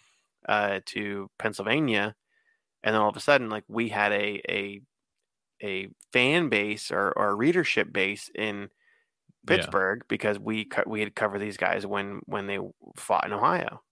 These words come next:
Speaker 2: Yeah. And then you, like, l-, yeah, l-, exactly that. We already had, like, people already knew 'em. We just changed the location. It was two thousand twelve, December twenty-ninth, two thousand twelve. I think Juan
Speaker 1: Yeah.
Speaker 2: went to
Speaker 1: Pinnacle One.
Speaker 2: to
Speaker 1: Yeah.
Speaker 2: Pinnacle One.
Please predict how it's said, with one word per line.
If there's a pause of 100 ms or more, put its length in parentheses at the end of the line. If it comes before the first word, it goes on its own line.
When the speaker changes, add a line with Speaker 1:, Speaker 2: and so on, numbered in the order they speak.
(140)
Speaker 2:
Yeah. (360)
And
then
you, (180)
like, (160)
l-,
yeah,
l-, (300)
exactly
that.
We
already
had,
like,
people
already
knew
'em. (420)
We
just (240)
changed
the
location.
It
was
two
thousand
twelve, (120)
December
twenty-ninth,
two
thousand
twelve. (720)
I
think
Juan
Speaker 1:
Yeah.
Speaker 2:
went
to
Speaker 1:
Pinnacle
One.
Speaker 2:
to
Speaker 1:
Yeah.
Speaker 2:
Pinnacle
One.